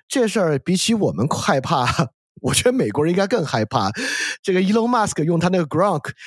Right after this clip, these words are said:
加上 X，很可能对于美国社会带来的冲击，比我们可能还会再大一点点的。但我认为在A I在这方面很可能是会带来一个很大的冲击的。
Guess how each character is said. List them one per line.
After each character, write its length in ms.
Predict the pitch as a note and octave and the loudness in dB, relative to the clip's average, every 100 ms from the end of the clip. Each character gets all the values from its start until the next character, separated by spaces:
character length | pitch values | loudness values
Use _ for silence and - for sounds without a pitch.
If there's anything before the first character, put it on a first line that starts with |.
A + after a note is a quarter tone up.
| - | -12
加 160 | - F#3+ | -2 0
上 160 | F3+ D#3 | 0 0
X， 480 | E3+ F3+ - - - - - | 0 2 0 -2 -4 -16 -4
很 140 | C#3+ D#3+ | -2 2
可 120 | D#3 | 2
能 120 | B2+ | 0
对 160 | C3 D#3 | 0 2
于 60 | |
美 200 | F3+ C3+ | 2 2
国 140 | G#2 D3 | 2 0
社 160 | - | 2
会 120 | D#3+ | 2
带 140 | D3+ E3 | 2 0
来 80 | C3+ | 0
的 100 | D3+ | 0
冲 240 | - D#3+ | 0 0
击， 260 | - D3+ C#3+ - - - | 0 0 -2 -8 -20 -8
比 140 | C3 E3+ | -2 2
我 160 | C3+ | 2
们 100 | G#2 | 0
可 80 | C3+ | 0
能 120 | A2 | 0
还 100 | A2+ | 0
会 80 | C3 | 0
再 180 | A#2+ C#3+ | 0 0
大 240 | B2+ C#3+ | 0 0
一 40 | A#2+ | 0
点 180 | G2+ F2+ | 0 -2
点 140 | F#2+ | -2
的。 120 | B1+ - - - - - | -6 -10 -14 -12 -12 -4
但 120 | A3 | 0
我 200 | C#3+ B2 | 2 2
认 100 | F3 | 2
为 100 | F#3 | 2
在 100 | G3 | 0
A 200 | F#3+ G#3+ | 0 2
I 100 | G#3+ | 2
在 120 | G#3+ | 0
这 220 | F#3+ B3 | 0 0
方 180 | F3 C3+ | 0 0
面 180 | B2 A#2 | 2 0
很 220 | A2+ A#2 | 0 0
可 140 | A#2+ G2+ | 0 0
能 160 | F2+ | 0
是 260 | G2+ - A#2 | 0 0 0
会 380 | G#2+ A#2 G#2 F#2 | 0 -2 0 0
带 160 | C3 | 0
来 100 | G#2 | 0
一 60 | G#2 | 0
个 80 | A2+ | 0
很 120 | - | -2
大 120 | G2 | -2
的 80 | G2 | 0
冲 240 | - G#2+ | 0 0
击 160 | G#2+ G#2 | 0 -2
的。 160 | G2+ | -4